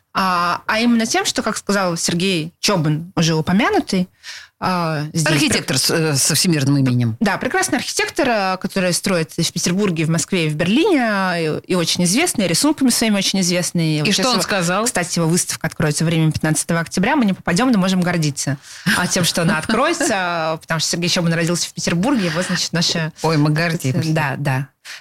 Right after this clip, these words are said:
Speaker 1: Это страшно приятно. А, вот, он правильно сказал, что Лахта-центр — это очень банальный архитектурный проект. А, и история вот этой японской на Охтинском мысе, она тоже очень банальная. Это вот там корпоративная архитектура в Абу-Даби.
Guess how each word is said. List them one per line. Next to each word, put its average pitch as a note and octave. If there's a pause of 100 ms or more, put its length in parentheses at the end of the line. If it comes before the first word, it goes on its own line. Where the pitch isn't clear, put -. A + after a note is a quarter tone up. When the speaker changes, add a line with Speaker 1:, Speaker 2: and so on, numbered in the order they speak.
Speaker 1:
Это E3+
страшно F#3
приятно. D3+ (460)
А, D3+
вот, E3+
он C#4+ (140)
правильно B3
сказал, G#3
что - (640)
Лахта-центр — A#3+
это -
очень C4+
банальный E3+
архитектурный D3
проект. B2+ (840)
А, E3 (100)
и G3
история A#3
вот G3
этой G3+
японской A3
на G#3
Охтинском -
мысе, A#4
она B3+
тоже B3
очень A#3+
банальная. C#3+
Это B3
вот A3+
там E3
корпоративная A3
архитектура -
в G3
Абу-Даби. D3+